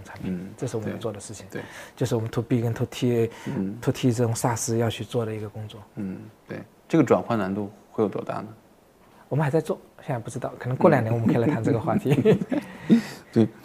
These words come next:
Speaker 2: 有过，嗯，有过畅想或者是期待吗？期待肯定是成功嘛，
Speaker 1: 对。
Speaker 2: 对吧？就是有，有一些，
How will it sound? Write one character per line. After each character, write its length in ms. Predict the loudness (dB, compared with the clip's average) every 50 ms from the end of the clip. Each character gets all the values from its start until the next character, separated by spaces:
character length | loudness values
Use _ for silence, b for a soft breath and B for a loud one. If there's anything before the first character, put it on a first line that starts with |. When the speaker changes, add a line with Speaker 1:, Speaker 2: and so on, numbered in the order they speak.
| B B B B B B B
Speaker 2:
有 180 | 10 10 10 12
过， 240 | 12 12 10 10 8 4 0 -4 -12 -20 -20 -20 -10
嗯， 80 | -8 -8 -8 -8 -8 -4
有 220 | 2 6 6 6 6
过 280 | 6 6 6 6 6 4 0
畅 200 | -2 -2 0 0
想 160 | 0 -2 -2
或 160 | 0 0 0
者 120 | 0 0 -2
是 360 | -6 -6 -4 -4 -4 -4 -6 -8 -12 -18 _ -12 -10
期 160 | -4 0 4
待 180 | 6 6 6 4
吗？ 120 | 2 -4 -10 -14 -20 B B B B B B B
期 100 | 4 6
待 120 | 8 8
肯 100 | 8 6
定 80 | 2 0
是 100 | -2 -4
成 160 | -4 0 2
功 80 | 2 2
嘛， 140 | 2 2 -2 -4 -4
Speaker 1:
对。 100 | -2 -2 0 4
Speaker 2:
对 100 | 4 6
吧？ 140 | 6 4 2 b b b b b b b b b _ 2
就 120 | 4 4
是 60 | 6
有， 160 | 6 6 6
有 160 | 6 6 6 6
一 40 | 4
些， 200 | 4 4 4